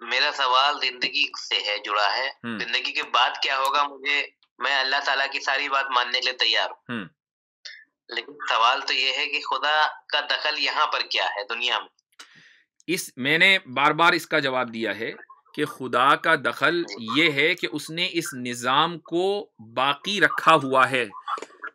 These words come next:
Speaker 2: इस, वो देखिए, खुदा की एक सिफत है कय्यूम।
Speaker 1: नहीं, बिल्कुल, एक मिनट,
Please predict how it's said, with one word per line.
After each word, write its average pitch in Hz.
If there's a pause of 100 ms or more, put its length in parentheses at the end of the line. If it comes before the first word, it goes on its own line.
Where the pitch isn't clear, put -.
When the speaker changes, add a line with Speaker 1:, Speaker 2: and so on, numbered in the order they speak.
Speaker 2:
इस, 170
वो 208 (100)
देखिए, 175
खुदा 170
की 202
एक -
सिफत 175
है 190 (340)
कय्यूम। 160
Speaker 1:
नहीं, 175
बिल्कुल, -
एक 165
मिनट, 127